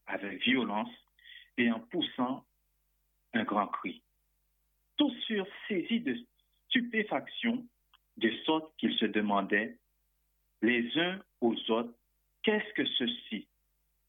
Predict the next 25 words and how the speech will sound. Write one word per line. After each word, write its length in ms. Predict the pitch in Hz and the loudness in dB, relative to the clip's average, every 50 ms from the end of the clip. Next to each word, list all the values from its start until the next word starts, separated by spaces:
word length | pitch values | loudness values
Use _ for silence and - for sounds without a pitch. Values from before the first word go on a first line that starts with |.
| _ - | _ 0
Une 200 | 135 123 120 120 | 0 2 4 4
nouvelle 340 | 120 117 117 156 170 165 165 | 4 4 4 4 2 2 2
doctrine ? 520 | 160 147 - - - 202 226 233 214 196 - _ _ _ _ _ _ _ - - - - | 0 0 -2 -2 -2 0 0 0 0 -4 -8 _ _ _ _ _ _ _ -18 -16 -4 0
Il 120 | 185 175 - | 0 0 2
commande 320 | - 196 196 208 233 226 | 0 0 2 2 2 2
avec 260 | 202 170 151 165 165 - | 2 0 0 0 0 -2
autorité, 560 | 165 - - 202 196 185 - _ - 220 175 | -2 -2 -2 -4 -4 -6 -8 _ -4 -4 -2
même 520 | 127 120 165 233 269 277 262 240 220 - - - _ _ _ _ _ | 0 2 2 2 2 2 0 0 -2 -4 -6 -14 _ _ _ _ _
aux 260 | - 180 185 175 147 139 | 0 2 2 0 -2 -4
esprits 580 | 143 135 135 - - - 160 170 180 208 - - | -4 -6 -6 -8 -12 -10 -6 -6 -6 -6 -4 -2
impurs, 540 | 135 120 113 120 - - 117 117 117 127 - - - _ _ _ _ _ _ _ _ _ _ _ _ _ _ _ - | 0 0 0 0 0 0 2 2 2 2 -2 -6 -12 _ _ _ _ _ _ _ _ _ _ _ _ _ _ _ 0
et 240 | 139 139 143 139 131 | 0 0 2 2 2
ils 360 | 123 117 117 117 117 120 - - | 4 4 2 0 -2 -6 -6 -8
lui 260 | 104 110 131 151 156 - | -6 -2 0 0 0 0
obéissent. » 580 | 127 120 113 113 107 104 101 104 113 117 - - - _ _ _ _ - | 0 0 2 2 2 2 2 2 0 0 -2 -8 -16 _ _ _ _ -2
Et 120 | - - | 0 2
sa 120 | - 165 | 2 0
renommée 440 | 156 156 175 180 180 175 180 190 190 - | 0 0 -2 -4 -4 -2 -2 -2 -2 -2
se 40 | - 160 | 0 2
répandit 520 | 147 147 147 151 143 127 120 117 127 147 | 2 2 2 0 0 0 0 0 0 0
aussitôt 600 | 127 117 - - 127 120 - 117 113 113 - - _ _ _ _ _ _ _ - | -2 -2 -4 -8 -10 -8 -6 -4 -4 -4 -6 -10 _ _ _ _ _ _ _ -6
dans 300 | 117 123 117 - - - _ _ _ | -2 -2 -2 -2 -4 -10 _ _ _
tous 160 | - 214 202 | 0 2 2
les 140 | 151 127 104 | 2 2 0
lieux 320 | 98 101 104 101 104 110 | 2 2 2 2 2 0